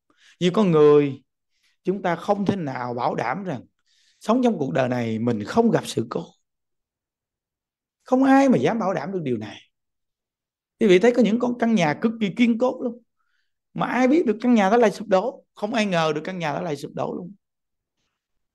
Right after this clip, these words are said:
Có thể kỹ sư người ta bảo đảm căn nhà này sẽ bao nhiêu trăm năm sẽ không bao giờ có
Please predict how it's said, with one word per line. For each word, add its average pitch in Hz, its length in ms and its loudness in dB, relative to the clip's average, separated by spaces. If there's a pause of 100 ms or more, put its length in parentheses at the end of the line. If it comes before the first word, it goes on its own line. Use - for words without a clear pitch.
(320)
Có 247 100 2
thể 214 360 2 (360)
kỹ 185 160 -2
sư 226 260 4
người 180 160 -2
ta 190 160 -4
bảo 190 200 -2
đảm 202 220 -4
căn 233 140 -6
nhà 175 200 -6
này 156 240 -10 (480)
sẽ 240 140 -4
bao 254 340 4
nhiêu 269 200 4
trăm 269 200 2
năm 262 260 0
sẽ 262 100 -6
không 277 240 -4
bao 285 100 4
giờ 208 300 0
có 226 60 -6